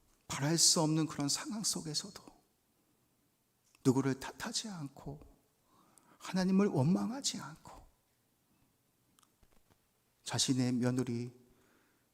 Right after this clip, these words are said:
룻을 위하여 진심으로 축복하고 격려해 주었던 것처럼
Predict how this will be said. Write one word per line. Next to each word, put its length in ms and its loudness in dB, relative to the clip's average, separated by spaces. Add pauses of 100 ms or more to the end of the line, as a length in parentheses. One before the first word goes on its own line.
(760)
룻을 360 2
위하여 400 -6
진심으로 960 4
축복하고 1120 -6 (540)
격려해 420 2
주었던 520 -10
것처럼 500 -14